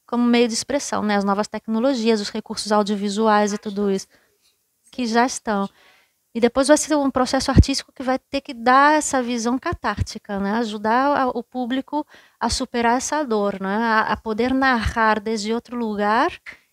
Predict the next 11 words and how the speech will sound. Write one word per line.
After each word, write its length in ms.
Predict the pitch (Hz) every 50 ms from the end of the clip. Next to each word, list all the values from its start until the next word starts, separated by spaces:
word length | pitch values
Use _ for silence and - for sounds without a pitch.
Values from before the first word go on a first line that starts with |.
| _
e 120 | - 226 226
ajudar 720 | 220 220 196 202 220 208 208 220 220 226 240 262 - - _ _ _ _ _
e 100 | - 214
acompanhar 760 | 202 208 - - 233 226 - 233 220 214 220 214 214 233 247
nessa, 340 | 247 262 254 - - 262 233
nesse 280 | 226 233 233 - - 254
luto, 480 | 254 240 226 208 196 _ _ 214 202
né? 200 | 196 196 202 220
Nesse 260 | 226 226 220 - -
duelo. 500 | 208 196 208 208 202 196 196 190 190 190 - _ _ _ _ _ _ _ _ _ _ -
É, 540 | 208 214 208 208 208 208 202 202 202 202